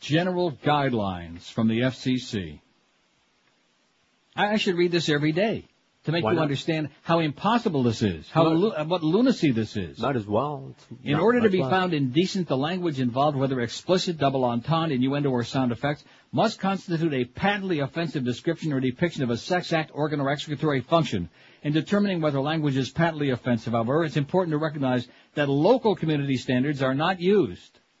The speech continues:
Speaker 1: Used to be, but no mo. Rather, the F C C considers whether an average adult listener in the U S would find the broadcast matter patently offensive, and the F C C will rely on its own expertise in determining the standards of the average adult listener.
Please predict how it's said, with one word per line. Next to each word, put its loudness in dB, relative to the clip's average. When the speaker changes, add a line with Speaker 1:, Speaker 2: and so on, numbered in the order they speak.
Speaker 1:
Used -2
to -2
be, 0
but -4
no 2
mo. 2
Rather, 4
the 4
F 0
C 0
C 2
considers -2
whether 2
an 0
average 2
adult 4
listener 2
in 2
the 2
U 2
S 0
would -2
find 0
the 2
broadcast 0
matter 2
patently 0
offensive, 0
and 2
the 2
F 0
C 0
C -4
will 0
rely 0
on 2
its -2
own 4
expertise 2
in -6
determining 0
the 0
standards -2
of 0
the -2
average 2
adult 2
listener. -2